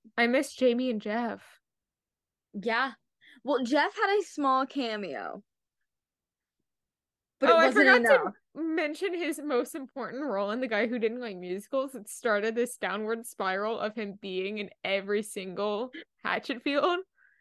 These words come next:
Speaker 1: as a cameo.
Speaker 2: <laughs> And that is
Speaker 1: Man in
Speaker 2: Man
Speaker 1: a
Speaker 2: in a
Speaker 1: Hurry.
Speaker 2: Hurry.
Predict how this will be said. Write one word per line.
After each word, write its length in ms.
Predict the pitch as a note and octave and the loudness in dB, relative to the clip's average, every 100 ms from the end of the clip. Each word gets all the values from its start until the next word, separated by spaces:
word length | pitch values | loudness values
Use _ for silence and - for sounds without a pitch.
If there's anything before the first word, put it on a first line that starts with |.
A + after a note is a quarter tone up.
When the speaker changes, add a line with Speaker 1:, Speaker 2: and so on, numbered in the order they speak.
| _ | _
Speaker 1:
as 180 | C4 - | 0 2
a 60 | |
cameo. 640 | B3+ C4+ C#4 C#4 D#4 F4 G#4+ - - _ _ _ _ _ _ _ | 2 4 4 2 2 2 2 -4 -20 _ _ _ _ _ _ _
Speaker 2:
<laughs> 160 | D5+ - - - - - A4 - _ - - D4 | -2 -2 -4 -16 -18 0 0 0 _ -2 0 4
And 100 | C#4+ | 4
that 120 | D4 | 6
is 60 | |
Speaker 1:
Man 80 | C#4 | 6
in 40 | D4 | 6
Speaker 2:
Man 160 | F4+ | 6
Speaker 1:
a 40 | E4 | 6
Speaker 2:
in 60 | |
a 120 | E4+ E4+ | 6 6
Speaker 1:
Hurry. 160 | - D#4 C#4 | 6 4 2
Speaker 2:
Hurry. 380 | A3+ G#3 G3+ | -2 -4 -2